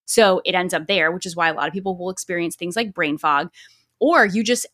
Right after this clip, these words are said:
have an overwhelmed liver. So now you start to feel really terrible. Your skin can become really itchy.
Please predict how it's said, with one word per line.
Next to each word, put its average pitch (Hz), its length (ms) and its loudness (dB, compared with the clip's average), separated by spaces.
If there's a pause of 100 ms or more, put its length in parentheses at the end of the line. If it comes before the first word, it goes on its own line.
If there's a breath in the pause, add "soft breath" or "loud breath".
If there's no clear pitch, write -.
(140)
have 190 280 2
an 208 160 -2
overwhelmed 196 800 0
liver. 202 500 0
So 208 180 -2
now 196 380 4
you 202 160 -2
start 190 260 -2
to 185 60 -10
feel 170 340 -6
really 208 340 -2
terrible. 156 360 -4
Your 156 160 -8
skin 202 520 -2
can 220 160 -2
become 226 340 0
really 208 360 0
itchy. 208 500 0